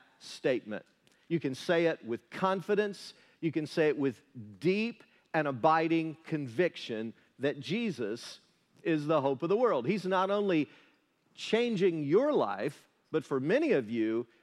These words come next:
you've had the privilege of seeing the Lord Jesus change your family, the people you love the most, many friends, sometimes coworkers,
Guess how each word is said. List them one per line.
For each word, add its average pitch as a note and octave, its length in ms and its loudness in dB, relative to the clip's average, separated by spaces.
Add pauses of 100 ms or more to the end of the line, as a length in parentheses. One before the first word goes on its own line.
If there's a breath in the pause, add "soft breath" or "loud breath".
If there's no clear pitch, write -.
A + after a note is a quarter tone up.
you've F3 180 0
had E3+ 180 2
the C#3 80 0
privilege C#3+ 400 -2
of C3 140 -4
seeing C#3+ 440 -2
the A#2 120 -2
Lord D3 280 0
Jesus B2+ 520 -4
change D3 480 -4
your A2 100 -4
family, F#3 640 0
the A2 80 -10
people D3 320 -6
you B2 100 -2
love A#2+ 260 0
the A#2 80 -4
most, D3+ 520 -2 (420 soft breath)
many B2 220 -6
friends, F#3+ 500 -2
sometimes C#3+ 500 -4
coworkers, F#3 920 0